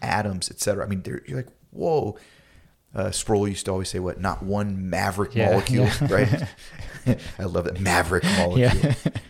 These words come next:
Speaker 1: So he says, okay, he continue, they continue. "By his perfectly wise and holy providence, to the purpose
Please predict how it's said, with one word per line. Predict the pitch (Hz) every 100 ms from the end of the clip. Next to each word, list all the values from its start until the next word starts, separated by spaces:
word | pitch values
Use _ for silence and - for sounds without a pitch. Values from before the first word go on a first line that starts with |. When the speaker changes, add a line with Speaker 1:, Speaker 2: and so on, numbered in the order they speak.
| - - - - -
Speaker 1:
So | 131
he |
says, | 123 123 110 - - - _ _ _ - -
okay, | 117 - 104 127 -
he | 110
continue, | - 117 - - 87
they | 101
continue. | 104 107 - - 107 90 - _ _ _ _
"By | 92 85 101 110 147
his | 113 110 -
perfectly | - 135 135 143 - 107
wise | 90 90 92 110 127 127
and | - 92
holy | - 95 110
providence, | 139 - 90 90 85 104 - - - _ _ _ _ _ _ _ _
to | -
the | 95
purpose | - - 123 123 135 135 -